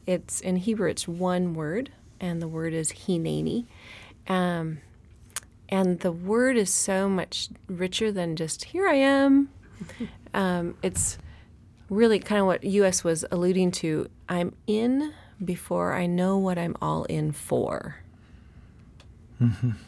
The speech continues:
Speaker 3: So it's not a word that should be taken super lightly?
Speaker 1: No, and we have the advantage of kind of seeing what, where Moses, where his life goes,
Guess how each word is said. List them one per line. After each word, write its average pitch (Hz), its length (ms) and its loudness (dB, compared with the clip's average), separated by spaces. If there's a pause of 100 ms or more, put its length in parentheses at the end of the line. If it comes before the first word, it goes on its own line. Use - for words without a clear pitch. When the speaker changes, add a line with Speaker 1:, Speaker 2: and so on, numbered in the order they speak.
(1400)
Speaker 3:
So - 180 8
it's 123 160 8
not 175 160 10
a 139 80 10
word 127 220 6
that 120 80 4
should 120 220 -2
be 120 100 4
taken 117 460 2 (340)
super 135 420 4
lightly? 135 440 6 (220)
Speaker 1:
No, 262 440 8
and 220 260 4 (340)
we 277 240 6
have 262 280 4
the 196 80 8
advantage 190 420 4
of 180 80 -4
kind 190 160 2
of 175 60 2
seeing 180 380 2
what, 160 180 0 (260)
where 175 220 2
Moses, 165 720 0 (1120)
where 170 240 0
his 156 140 0
life - 180 -6
goes, - 500 -4